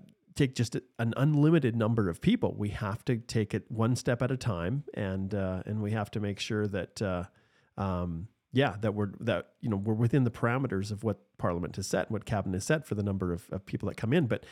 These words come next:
there's no holds barred for when it, <laughs> when it comes to bringing in people through visitor visa process.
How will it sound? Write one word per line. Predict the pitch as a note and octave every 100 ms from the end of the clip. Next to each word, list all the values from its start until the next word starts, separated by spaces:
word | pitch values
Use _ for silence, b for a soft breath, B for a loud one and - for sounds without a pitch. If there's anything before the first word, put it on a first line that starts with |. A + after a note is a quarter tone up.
| B B
there's | C3+ A2+
no | C3
holds | C3 D3+ B2+ -
barred | G#2+ A#2+ D3+ G#2
for | - A#2+ A2 G#2 -
when | A#2
it, | G2+
<laughs> | F2+ - -
when | -
it | A2 C#3+
comes | F3 D3 C#3
to | - B2
bringing | B2 B2+ B2
in | B2 A#2
people | B2 - B2 B2
through | A2 B2 A2
visitor | C#3 G3+ E3
visa | G#2+ G2+ G#2+
process. | F2 E2 F2 B2+